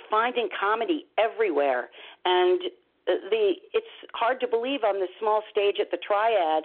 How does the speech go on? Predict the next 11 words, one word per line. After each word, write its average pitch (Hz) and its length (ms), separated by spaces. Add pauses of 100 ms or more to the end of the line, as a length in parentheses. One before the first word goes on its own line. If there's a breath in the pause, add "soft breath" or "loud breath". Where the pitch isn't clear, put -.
(340 loud breath)
what 196 280
he's 240 200 (100)
done 220 280
in 175 160
terms 190 340
of, 170 160 (580 loud breath)
uh, 175 260 (480)
of 170 80
being 196 240 (100)
able 190 220
to 170 360